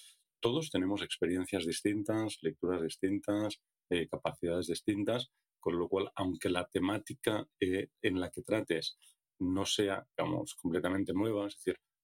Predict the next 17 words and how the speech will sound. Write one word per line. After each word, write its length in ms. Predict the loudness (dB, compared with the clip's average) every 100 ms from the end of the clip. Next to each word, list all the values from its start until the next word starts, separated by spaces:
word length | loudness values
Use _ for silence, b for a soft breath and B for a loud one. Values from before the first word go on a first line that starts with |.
| _ _
en 160 | -2 -2
cualquier 480 | 0 -2 2 0 2
temática 540 | 0 0 0 0 2
lo 160 | 0 0
más 240 | -2 -2 0
probable 480 | 0 2 0 -2 -4
es 160 | -10
que 220 | -2 0 2
ya 240 | 2 2
haya 360 | 2 2 0 -4 B B _
habido 380 | 0 2 2 -2
otras 340 | -4 -2 -4 -4
personas, 540 | -6 -2 0 0 -2 -4
otros 340 | -4 -4 -2
autores 480 | 0 0 0 0 -4 B B -2
que 100 | 0
hayan 300 | 2 0